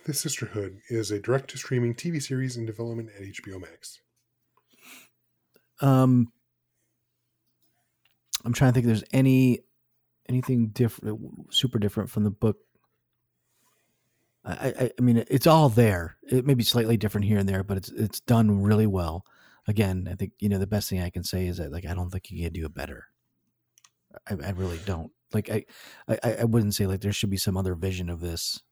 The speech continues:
Speaker 2: Um, but that being said, you know what? I know the, uh, it's a tangent, but there's been many different Batmans, and a lot of them I liked, and they're completely different.
Speaker 1: Right.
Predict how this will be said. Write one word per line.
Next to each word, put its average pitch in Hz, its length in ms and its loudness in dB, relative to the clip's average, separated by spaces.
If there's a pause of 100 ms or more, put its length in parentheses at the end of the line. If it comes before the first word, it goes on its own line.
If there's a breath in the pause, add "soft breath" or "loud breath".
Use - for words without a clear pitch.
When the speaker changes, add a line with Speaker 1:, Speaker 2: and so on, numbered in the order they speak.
(140)
Speaker 2:
Um, 85 340 -10 (380)
but 139 60 -4
that 165 160 2
being 160 160 4
said, 156 240 0
you 147 60 2
know 139 100 6
what? 147 180 2 (720 soft breath)
I 123 40 -2
know 117 360 4 (140)
the, 107 400 0 (220)
uh, 107 300 -4 (100)
it's 107 160 -6
a 95 80 -10
tangent, 110 520 2
but 101 220 -2 (540 soft breath)
there's 117 140 2
been 117 200 6
many 117 220 6
different 107 260 0
Batmans, 87 600 -4 (440)
and 110 160 0
a 98 40 2
lot 98 180 0
of 101 60 0
them 104 100 2
I 98 60 2
liked, 98 260 -2
and 110 80 0
they're 107 80 2
completely 123 340 2
different. - 320 -2 (720)
Speaker 1:
Right. 95 220 -14